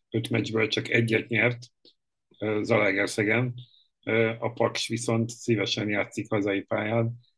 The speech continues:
Ö, viszont, ö, ö, ők még keveset játszottak otthon, most jön egy újabb.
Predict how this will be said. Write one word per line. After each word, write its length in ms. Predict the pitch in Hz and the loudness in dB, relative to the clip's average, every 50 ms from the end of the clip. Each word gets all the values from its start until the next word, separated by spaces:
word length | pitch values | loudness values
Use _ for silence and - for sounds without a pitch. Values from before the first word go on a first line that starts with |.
| _ _ _ _ _ - - _ _ | _ _ _ _ _ -20 -20 _ _
Ö, 560 | - 113 107 107 107 107 107 107 107 107 107 107 - _ _ _ _ _ _ _ _ _ _ _ _ _ _ _ _ _ _ _ _ _ _ _ _ _ _ _ _ | -4 -2 -2 0 0 0 -2 -2 -2 -4 -4 -6 -10 _ _ _ _ _ _ _ _ _ _ _ _ _ _ _ _ _ _ _ _ _ _ _ _ _ _ _ _
viszont, 460 | - 110 113 110 - 120 113 113 110 | -16 -12 -12 -6 -4 -2 -2 -2 -2
ö, 320 | - 120 - - _ - 110 | -4 -10 -14 -14 _ -8 -6
ö, 420 | 113 113 110 110 104 107 110 117 117 - | -6 -4 -4 -6 -6 -4 -4 -4 -6 -6
ők 280 | - 123 117 117 113 - | -8 -6 -4 -4 -4 -2
még 160 | - 110 104 | -2 -4 0
keveset 400 | - - 117 110 101 - 110 - | 2 2 2 2 2 0 -2 0
játszottak 600 | - 110 101 101 - 113 110 - 110 98 - - _ _ _ _ _ _ _ | 0 -2 -2 -2 -4 -6 -4 -4 -4 -6 -6 -8 _ _ _ _ _ _ _
otthon, 520 | - - - 120 120 120 - 131 127 123 | -6 0 2 2 2 2 2 2 4 4
most 240 | 123 123 117 117 - | 4 4 2 2 2
jön 140 | 123 117 113 | 4 4 4
egy 200 | 110 95 - 120 | 4 2 0 0
újabb. 420 | 117 123 120 117 113 123 123 127 | 2 4 6 6 6 6 4 2